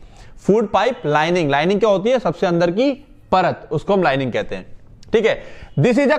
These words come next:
chronic disease, chronic बड़े लंबे समय से होती है, बहुत धीरे धीरे करके बढ़ती चली जाती है। That occur when stomach acid or bile flows into the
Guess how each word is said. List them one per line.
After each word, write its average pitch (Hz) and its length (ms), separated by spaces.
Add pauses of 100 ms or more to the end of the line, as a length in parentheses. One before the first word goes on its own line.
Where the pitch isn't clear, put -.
(140)
chronic 254 400
disease, 135 340
chronic 214 440
बड़े 214 100
लंबे 202 260
समय 190 200
से 202 80
होती 165 260
है, 226 260
बहुत 143 160
धीरे 151 220
धीरे 147 260
करके 143 360 (120)
बढ़ती 127 320
चली 131 140
जाती 131 280
है। 202 120 (360)
That 202 320
occur 185 400 (580)
when 240 280
stomach 226 460
acid 190 300
or 196 120 (100)
bile 170 300
flows 190 300
into 160 260
the 226 100